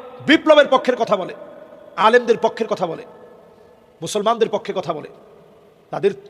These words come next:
টুকটাক যে ছোট ভুলগুলো আছে, সেগুলো আমরা সময় মতো ধরিয়ে দিব। তাই বলে তাকে যদি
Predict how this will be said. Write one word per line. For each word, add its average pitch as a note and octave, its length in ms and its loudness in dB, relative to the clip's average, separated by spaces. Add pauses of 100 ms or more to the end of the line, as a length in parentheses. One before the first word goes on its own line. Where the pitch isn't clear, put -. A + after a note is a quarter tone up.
(140)
টুকটাক A3 340 -4
যে G#3 100 -4
ছোট G3+ 200 -4
ভুলগুলো G#3 380 -2
আছে, F#3 160 -4
সেগুলো G#3+ 300 -2
আমরা G#3 180 -2
সময় G#3 220 -4
মতো F#3 160 -8
ধরিয়ে E3+ 220 -6
দিব। D3+ 120 -6 (1400)
তাই F3+ 140 0
বলে G3+ 200 0
তাকে F#3 200 -2
যদি F3+ 260 -6